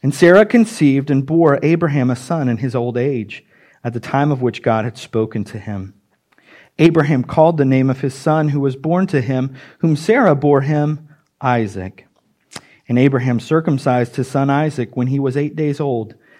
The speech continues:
as God had commanded him. Abraham was a hundred years old when his son Isaac was born to him.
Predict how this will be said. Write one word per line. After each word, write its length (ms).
as 160
God 260
had 140
commanded 440
him. 380
Abraham 460
was 160
a 40
hundred 360
years 200
old 300
when 160
his 260
son 280
Isaac 500
was 140
born 360
to 140
him. 420